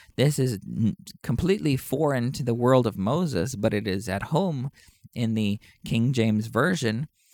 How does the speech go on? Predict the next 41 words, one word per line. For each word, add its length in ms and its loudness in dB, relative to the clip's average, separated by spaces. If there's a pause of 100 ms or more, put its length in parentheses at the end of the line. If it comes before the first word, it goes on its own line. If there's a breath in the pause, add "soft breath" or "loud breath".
(400 loud breath)
uh, 480 4
of, 300 0 (180)
of 140 -4
the 60 -4
Gospel 360 4
of 80 -2
John, 540 2 (160)
in 120 0
Hebrews 380 -2
eleven, 500 0
and 140 0
in 140 2
First 300 -2
John 280 2
four. 520 -4 (800)
And 120 0
then 140 4
I 120 4
love 400 2
the 100 0
fact 260 2
that 140 -4
you're 100 -4
folding 400 0
in 380 0
John 340 2
one 220 2
fourteen, 840 -2 (420 soft breath)
that 120 0
Jesus 400 0
is 240 -4
full 300 0
of 160 0
grace 560 0
and 240 0
truth. 560 0
And 120 -2
you 60 0
see 180 -4
this 360 -2
in 340 0